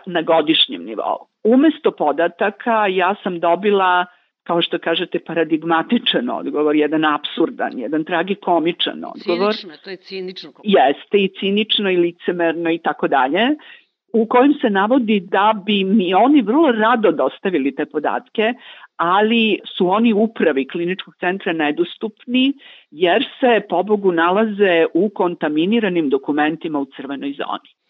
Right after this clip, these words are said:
Speaker 2: <laughs>
Speaker 1: Oni će sve to meni da dostave kada ta dokumentacija bude skladištena u zelenim zonama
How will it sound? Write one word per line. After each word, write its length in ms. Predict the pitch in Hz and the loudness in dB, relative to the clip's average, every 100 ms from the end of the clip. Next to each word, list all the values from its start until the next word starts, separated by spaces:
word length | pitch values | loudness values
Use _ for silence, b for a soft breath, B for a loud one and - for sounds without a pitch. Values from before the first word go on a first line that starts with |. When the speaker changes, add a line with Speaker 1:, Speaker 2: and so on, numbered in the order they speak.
| B 190 B | B -20 B
Speaker 2:
<laughs> 560 | 214 B B _ 214 240 | -14 B B _ 2 4
Speaker 1:
Oni 200 | 330 359 | 4 2
će 380 | - 247 196 - - _ _ _ | 2 4 2 0 -8 _ _ _
sve 160 | 254 269 | -2 0
to 120 | 262 170 | 0 0
meni 280 | 160 165 | 0 2
da 120 | 165 143 | 2 2
dostave 720 | 143 135 - 220 240 247 247 - | 2 0 -2 -2 2 0 -2 -4
kada 380 | 202 247 254 226 | 0 0 2 0
ta 260 | - 208 | 0 -2
dokumentacija 1400 | 208 185 - 156 160 165 _ - 131 151 - - 254 220 175 | 0 -2 -2 -2 -2 -4 _ -6 -4 -4 -6 -2 2 2 2
bude 220 | 196 196 | 0 0
skladištena 920 | - - 165 160 196 - 190 160 151 | -2 -2 0 2 0 -2 -4 -2 -2
u 120 | 139 127 | -2 -4
zelenim 520 | 117 117 143 170 185 | -6 -4 -2 -2 -2
zonama 540 | 185 190 226 247 277 | -2 0 0 0 0